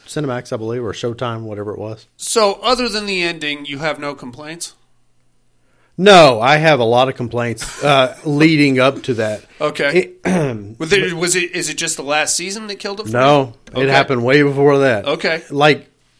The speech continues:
Speaker 1: like season, f-, I think four, the one with John Lithgow,
Speaker 2: Yes.
Speaker 1: is hands down the best.
Speaker 2: I agree.
Speaker 1: Like, it's amazing.
Speaker 2: Yeah.
Speaker 1: Um, when, like, Rita dies, I mean, it's just
Speaker 2: Yeah.
Speaker 1: fabulous. But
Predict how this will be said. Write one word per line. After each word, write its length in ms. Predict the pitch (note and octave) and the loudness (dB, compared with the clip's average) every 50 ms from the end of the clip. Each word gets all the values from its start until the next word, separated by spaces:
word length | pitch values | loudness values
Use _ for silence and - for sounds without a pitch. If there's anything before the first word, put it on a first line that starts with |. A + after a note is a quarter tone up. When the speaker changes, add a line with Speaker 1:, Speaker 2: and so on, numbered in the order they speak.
| _ _ _ _ _ _ _ _ _ _ _ _ _ _ _ | _ _ _ _ _ _ _ _ _ _ _ _ _ _ _
Speaker 1:
like 240 | - B2+ C#3 C#3 B2 - | -2 0 0 0 0 -2
season, 500 | - - - G3 G#3+ A3+ G3 E3+ C3+ A#2+ | -4 -2 0 2 2 2 2 0 0 0
f-, 280 | - - - - - | -4 -10 -18 -16 -10
I 120 | C3 B2+ B2+ | -8 -8 -2
think 260 | - D#3+ E3 D#3 D#3+ | 0 0 0 0 -4
four, 500 | - - - C#3 B2+ B2+ C#3 D3+ D#3+ D3+ | -10 -4 0 0 2 4 4 2 2 0
the 100 | C3 B2 | -2 -2
one 180 | A#2 B2 A#2+ | -2 -2 -2
with 120 | A#2+ A#2 G#2+ | -2 -2 -2
John 260 | G#2+ A#2 A2+ A2+ A2 | -2 -4 -2 -2 -4
Lithgow, 460 | A2+ A2+ - - C3 A#2+ A#2+ A#2+ A#2+ A#2 | -4 -6 -4 -4 -2 -2 -2 -4 -6 -8
Speaker 2:
Yes. 340 | C3+ B2+ G#2+ F2+ - - - | -8 -8 -8 -8 -10 -6 0
Speaker 1:
is 440 | C#3 C3+ B2+ A#2+ A2 G2 - - - _ _ _ - | 2 2 2 2 -2 -6 -12 -16 -20 _ _ _ -16
hands 440 | - A#2+ D3+ E3 D#3+ D#3 D3 B2 A2 | -6 -2 0 2 4 2 2 0 0
down 300 | B2 C3 B2 A#2+ A2+ G#2 | 0 0 2 0 -2 -4
the 80 | G2 F#2+ | -6 -10
best. 340 | E2 E2+ G2 G#2+ F#2+ D#2+ - | -10 -8 -6 -6 -6 -4 -4
Speaker 2:
I 100 | C3 B2+ | -4 -4
agree. 320 | B2 B2 B2+ C3 B2+ G#2+ | -4 -6 -6 -6 -4 -2
Speaker 1:
Like, 240 | B2+ C3 B2 A#2 A2+ | 0 0 -2 0 0
it's 400 | B2+ C#3 C3+ - - - - - _ _ _ _ _ _ _ _ _ _ _ - | 0 0 0 -2 -6 -16 -18 -20 _ _ _ _ _ _ _ _ _ _ _ -10
amazing. 800 | C#3 C#3 C3 B2+ B2 B2 A#2+ A#2 A#2 A#2+ B2 A#2 F#2 F#2 D#2 D#2 - | -8 -6 -6 -6 -4 -2 0 0 0 0 0 -2 -4 -6 -12 -12 -12
Speaker 2:
Yeah. 180 | A2 A2+ - - - _ _ _ _ _ _ | -10 -10 -10 -12 -16 _ _ _ _ _ _
Speaker 1:
Um, 640 | B2 B2+ C3 C3+ B2+ A#2+ A#2 A2 G#2 G2+ G2+ G2+ F#2+ _ _ _ _ _ _ | -4 0 0 0 0 0 -2 -4 -6 -10 -12 -14 -18 _ _ _ _ _ _
when, 200 | - A#2+ A2+ G#2 | -10 -8 -8 -8
like, 180 | G2+ G#2 G#2 F#2+ | -8 -8 -8 -8
Rita 360 | F2 G2 C3+ D3+ E3 D#3 D#3 C#3+ | -6 -4 -2 -2 0 0 0 0
dies, 600 | C3 D3+ C#3 C#3 C#3+ C#3 C#3+ C#3 C#3 C3+ C3+ - | 2 2 2 4 4 4 4 2 2 0 -2 -4
I 100 | B2 A2+ | -6 -4
mean, 200 | A#2 A2+ A2+ A2 | -4 -4 -4 -6
it's 160 | A#2 A#2 - | -6 -8 -8
just 140 | - C3+ A2+ | -8 -8 -10
Speaker 2:
Yeah. 80 | G2+ | -10
Speaker 1:
fabulous. 800 | - - - - - C3+ B2+ B2 G#2+ G#2 F#2 D2+ - - - - _ _ _ _ _ _ - _ _ _ _ _ _ - | -14 -18 -12 -6 -4 -2 0 -2 -2 -4 -8 -12 -14 -18 -20 -20 _ _ _ _ _ _ -20 _ _ _ _ _ _ -4
But 380 | B2 C3+ D3 C#3+ C3+ C3+ - | 0 2 4 4 2 0 -6